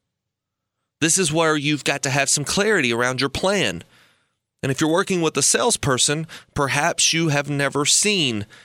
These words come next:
any clarity. Perhaps you've never actually understood exactly what you're invested in. Spend a little bit of time with our team, and I feel like you'll walk away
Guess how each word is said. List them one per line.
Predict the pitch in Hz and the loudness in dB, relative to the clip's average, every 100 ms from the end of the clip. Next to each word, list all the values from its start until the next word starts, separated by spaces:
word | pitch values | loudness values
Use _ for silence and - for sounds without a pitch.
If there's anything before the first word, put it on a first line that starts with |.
| _ - | _ -4
any | 131 123 | -2 -2
clarity. | - 123 110 | 0 0 2
Perhaps | 107 131 160 147 | 0 0 0 0
you've | 170 | 0
never | 160 160 151 | 0 0 0
actually | 156 - 170 | 0 0 0
understood | 165 165 160 - 180 | 0 0 0 2 2
exactly | 175 156 185 - 196 | 2 0 -2 0 0
what | 190 240 - | 0 0 0
you're | 135 | 0
invested | 113 113 - 120 | 0 0 0 0
in. | 113 101 - - - - | -2 -4 -10 -18 -18 -6
Spend | - - 202 | -4 0 0
a | 240 | 2
little | 226 | 2
bit | 202 185 | 2 0
of | - | 0
time | 156 160 | 0 0
with | 139 | 0
our | 120 | 0
team, | 113 - 226 190 139 143 - - - _ | 0 -2 0 0 0 -2 -8 -18 -20 _
and | 127 | -4
I | 139 | -4
feel | - 196 | 0 0
like | 190 - | 0 0
you'll | 156 | 0
walk | 147 151 - | 2 2 0
away | 147 190 151 123 143 | 0 2 2 2 -2